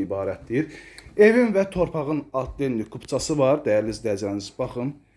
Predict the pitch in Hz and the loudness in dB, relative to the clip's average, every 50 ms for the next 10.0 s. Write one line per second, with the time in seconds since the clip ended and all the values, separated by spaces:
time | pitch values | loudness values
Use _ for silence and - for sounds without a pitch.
0 | _ - - - 156 170 165 185 202 202 185 160 156 151 160 170 160 - - - | _ -14 -4 2 4 4 4 4 4 2 4 4 4 4 4 2 0 -6 -6 -6
1 | 135 - - - 127 123 120 139 151 165 - - 131 - - _ - 131 120 117 | -6 -4 -4 -4 -4 -2 0 0 0 0 -2 -4 -10 -10 -10 _ -6 -4 -4 -4
2 | 113 110 127 131 120 107 - - 95 92 - - 123 - - - 120 - - 135 | -4 -4 -4 -4 -4 -4 -6 -8 -10 -10 -10 -10 -14 -8 -4 -4 -4 -2 -4 -4
3 | 117 123 131 139 143 170 175 - - - _ _ _ _ _ _ _ - 175 - | 0 2 4 6 6 4 2 0 -8 -20 _ _ _ _ _ _ _ -10 -2 2
4 | 214 185 185 208 202 180 185 - 139 123 120 120 120 120 120 120 117 113 113 117 | 4 4 6 6 6 6 6 2 -4 -2 -2 -2 0 0 0 0 0 0 0 0
5 | 120 117 120 120 123 135 151 175 - - _ _ _ _ _ _ _ - - - | -2 -2 0 0 2 2 2 0 -2 -6 _ _ _ _ _ _ _ -20 -20 -12
6 | - 151 156 180 175 151 135 123 - - 127 107 90 120 131 151 170 196 190 - | -4 0 2 4 4 4 2 0 0 -2 -4 -4 -2 0 2 4 4 4 2 0
7 | - - - - - - 185 190 190 185 196 196 196 196 - - 151 147 143 143 | -6 -18 -20 -12 -4 2 4 6 6 6 6 4 2 0 -2 -2 0 0 0 0
8 | 147 151 139 - - 139 131 139 - - 143 127 117 110 110 107 107 101 - - | -2 -2 -2 -2 -2 -4 -4 -4 -6 -6 -4 -2 -2 -2 -2 -4 -4 -6 -4 0
9 | 165 175 165 - - 151 143 139 147 143 139 127 123 123 120 - - 131 131 | 0 0 0 0 0 0 0 0 -2 -2 0 2 2 2 0 -2 -4 -2 0